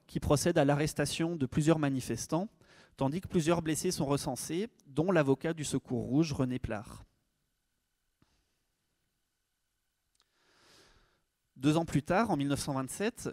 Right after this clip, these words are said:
une nouvelle offensive anticommuniste débute, lorsque le ministre de l'Intérieur, Albert Sarraut, prononce à Constantine, le vingt-deux avril, un célèbre discours qui déclare la guerre au communisme. Il conclut son discours par la célèbre, par la célèbre apostrophe, «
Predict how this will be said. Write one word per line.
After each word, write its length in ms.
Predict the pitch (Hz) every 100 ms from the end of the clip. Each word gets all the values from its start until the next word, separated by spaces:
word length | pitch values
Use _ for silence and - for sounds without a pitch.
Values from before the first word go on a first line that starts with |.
| -
une 160 | 139
nouvelle 300 | 147 185 208
offensive 420 | 185 180 160 - 196
anticommuniste 760 | - 147 143 143 156 175 -
débute, 520 | 120 113 131 220 - 113 _ _ - _
lorsque 240 | 131 - 160
le 100 | 147
ministre 400 | 180 214 - 165
de 60 |
l'Intérieur, 520 | 156 156 160 160 190 151
Albert 300 | 139 147 -
Sarraut, 420 | 139 131 160 220
prononce 540 | - 143 160 180 -
à 60 | -
Constantine, 720 | 160 - 143 - - 202 165
le 140 | 110 120
vingt-deux 280 | 127 131
avril, 440 | 120 120 170 214 131 _ _ 131
un 100 | 131
célèbre 420 | 202 214 185 170
discours 560 | 151 - - 202 226
qui 140 | - 135
déclare 320 | 143 190 196
la 120 | 147
guerre 200 | 147 185
au 60 | 160
communisme. 680 | 165 151 131 120 - 90 110 _ _ _ _ -
Il 120 | 123
conclut 340 | - 131 180 175
son 160 | 131
discours 360 | 127 - 180 156
par 140 | 120
la 120 | 110
célèbre, 460 | - 156 160 151 -
par 120 | 120 120
la 80 |
célèbre 420 | 131 160 165 160 135
apostrophe, « 640 | 123 120 - 160 185